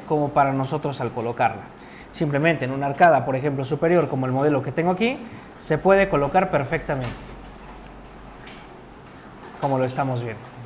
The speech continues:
¿de acuerdo? Bueno, ¿qué otra ventaja tenemos? Las placas convencionales o las genéricas, si nosotros retiramos lo que es, eh, la, la funda que trae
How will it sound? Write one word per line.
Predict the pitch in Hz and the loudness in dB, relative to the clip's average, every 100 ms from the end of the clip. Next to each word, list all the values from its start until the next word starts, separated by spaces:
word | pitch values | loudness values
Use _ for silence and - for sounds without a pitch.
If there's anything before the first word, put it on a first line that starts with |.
| - - - - - | -14 -14 -14 -16 -16
¿de | |
acuerdo? | 117 147 196 277 - - - - - - - - - - - - - - - - - - - - | -8 -4 -2 -4 -10 -18 -20 -20 -20 -20 -20 -20 -20 -20 -20 -20 -20 -20 -20 -20 -20 -20 -20 -10
Bueno, | 156 123 - - - - - | -4 -4 -4 -18 -20 -20 -10
¿qué | - | 2
otra | 262 262 | 4 6
ventaja | 254 202 208 214 | 6 6 4 2
tenemos? | 208 170 147 127 - | 2 2 2 -2 -2
Las | 196 196 190 - | 4 4 2 -2
placas | 240 254 285 285 | 2 4 2 0
convencionales | 233 202 185 190 185 220 220 160 180 - - | 0 2 0 0 2 4 4 4 0 -8 -2
o | |
las | 151 147 | 0 0
genéricas, | 196 202 185 160 196 226 - - - - | 0 2 2 2 0 0 -10 -18 -20 -12
si | - 202 | 0 2
nosotros | 196 220 233 233 | 4 2 2 2
retiramos | 226 214 190 214 175 135 127 156 | 2 4 4 4 2 -2 -6 -4
lo | 151 | -4
que | 147 156 165 185 | 0 2 4 4
es, | 185 - | 0 -6
eh, | 156 147 139 135 131 131 127 - | -2 0 0 0 0 -2 -2 -2
la, | 151 139 135 127 127 127 131 | 0 4 4 4 4 2 0
la | 156 151 | 2 2
funda | - 226 180 131 | 2 2 2 0
que | 156 | -2
trae | - 190 147 | 2 4 4